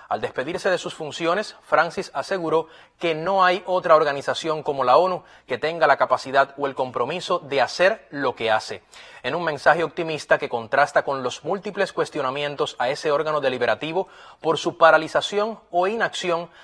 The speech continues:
ante las más urgentes problemáticas globales. Seguimos en Estados Unidos y lo decíamos en titulares. La vicepresidenta estadounidense Kamala Harris y el exmandatario Donald Trump se verán las caras por vez primera esta noche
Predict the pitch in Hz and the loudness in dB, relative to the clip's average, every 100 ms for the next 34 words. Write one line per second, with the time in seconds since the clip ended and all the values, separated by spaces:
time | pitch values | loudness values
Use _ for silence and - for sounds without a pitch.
0 | - - 143 131 135 123 135 180 - 165 | -8 -4 -4 0 0 0 2 0 2 -2
1 | 151 156 151 143 - 120 113 151 - 117 | -2 -6 -6 -4 -4 -2 0 0 0 -4
2 | 107 117 107 87 87 - - - _ _ | -4 -2 -4 -4 -8 -16 -16 -20 _ _
3 | _ _ _ _ _ _ _ - - - | _ _ _ _ _ _ _ -20 -18 -20
4 | - - 143 143 165 160 170 143 - 156 | -20 -6 -2 0 0 0 0 0 6 6
5 | 160 151 170 160 190 220 - - 127 123 | 6 0 -2 -2 -2 -2 -8 -10 -4 -4
6 | 120 151 147 147 131 135 131 180 175 - | -2 -2 -4 -4 -6 -4 4 4 4 -6
7 | _ - - - 131 143 156 170 151 170 | _ -20 -20 -8 -2 0 0 -4 -4 -4
8 | 190 208 202 190 165 151 147 175 190 170 | -4 -4 0 2 2 -2 -4 -2 -4 2
9 | 180 202 175 165 151 175 - - 127 127 | 2 4 4 6 4 2 -12 -16 -8 -6
10 | 131 - 135 123 147 160 165 147 156 156 | -6 -6 -6 -2 0 0 0 -2 -2 -4
11 | - 175 208 - - - 170 165 202 190 | -2 -2 -4 -16 -20 -6 -2 0 2 0
12 | 160 185 180 170 - 156 143 208 - 156 | 0 2 2 2 -2 -4 -2 -6 -6 -6
13 | 151 165 - 202 - 170 143 127 151 | 2 2 2 -4 0 0 0 -6 -8